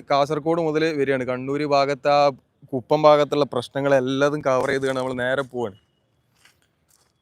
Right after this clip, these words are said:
കേരളത്തിൽ ഇനി കളിയില്ല, കേരളത്തിൽ മഴ കൂടുതലാണ്.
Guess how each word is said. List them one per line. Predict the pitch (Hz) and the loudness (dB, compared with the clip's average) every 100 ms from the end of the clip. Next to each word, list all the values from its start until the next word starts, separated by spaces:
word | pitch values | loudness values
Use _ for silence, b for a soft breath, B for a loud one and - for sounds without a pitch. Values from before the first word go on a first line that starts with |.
| _ _ - | _ _ -2
കേരളത്തിൽ | 131 131 143 147 | 0 0 -2 -4
ഇനി | 135 | -2
കളിയില്ല, | 127 127 120 | -2 -2 -2
കേരളത്തിൽ | 123 127 139 135 | -2 -4 -4 -2
മഴ | 127 139 | -4 -2
കൂടുതലാണ്. | 135 139 139 123 | -4 -2 -2 -2